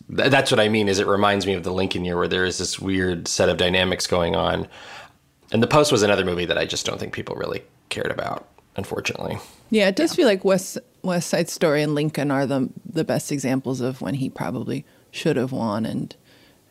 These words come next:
Speaker 2: and didn't because of other circumstances, which, eh, I don't know. It just, it's, it's kind of a bummer that he keeps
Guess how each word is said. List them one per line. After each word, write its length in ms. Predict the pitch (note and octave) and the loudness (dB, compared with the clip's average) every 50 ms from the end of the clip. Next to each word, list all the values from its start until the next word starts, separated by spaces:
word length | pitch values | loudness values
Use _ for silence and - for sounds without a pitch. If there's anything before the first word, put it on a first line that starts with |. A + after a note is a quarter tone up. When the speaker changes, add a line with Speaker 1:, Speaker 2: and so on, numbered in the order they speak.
| _ _ - | _ _ -8
Speaker 2:
and 140 | C3+ C#3 C3 | -8 -4 -2
didn't 280 | D3+ C#3+ C3+ C3 B2 | 0 0 0 0 -2
because 440 | - C#3+ - - D#3+ C#3+ B2+ B2+ C#3 | -4 -6 -2 0 0 0 0 0 -2
of 260 | C#3 C#3+ C3+ - - - _ _ _ _ _ _ _ _ _ | -4 -4 -4 -6 -12 -20 _ _ _ _ _ _ _ _ _
other 240 | - D#3+ D3 C3+ D3+ | -6 -4 -4 -4 -4
circumstances, 1040 | D3+ - D#3 D3+ - - - C#3+ - - - - - - - - - - D3+ - | -4 -4 -6 -6 -6 -8 -10 -10 -10 -10 -8 -8 -8 -8 -8 -10 -10 -10 -10 -10
which, 300 | - - - - - - - _ _ _ _ _ - - - - - _ _ _ _ _ _ - - | -10 -10 -10 -10 -14 -16 -18 _ _ _ _ _ -20 -20 -20 -20 -20 _ _ _ _ _ _ -12 -10
eh, 120 | E3+ E3 - - - - | -8 -8 -8 -8 -8 -4
I 40 | F3+ | -2
don't 120 | F#3 G3+ A3 | 0 2 2
know. 200 | B3 D4+ E4 G#3+ | 4 4 4 2
It 100 | D#3 - | 2 0
just, 360 | - E3+ - - - - - - _ - | -2 -4 -4 -6 -10 -16 -16 -16 _ -4
it's, 260 | E3+ - - - - - | -4 -4 -4 -8 -16 -10
it's 200 | - F3 F3+ - | -10 -8 -8 -8
kind 240 | - - - F3+ F3+ | -6 -4 0 0 2
of 80 | F#3 F3 | 2 0
a 60 | F3 | 0
bummer 320 | F3+ F#3 G3 G3 F#3 D#3 | 0 2 2 4 4 2
that 140 | D3 C#3 - | 2 0 0
he 60 | D3 | -2
keeps 500 | - - - E3 - - - - - - | -2 -2 -2 -2 -2 -2 -6 -10 -10 -12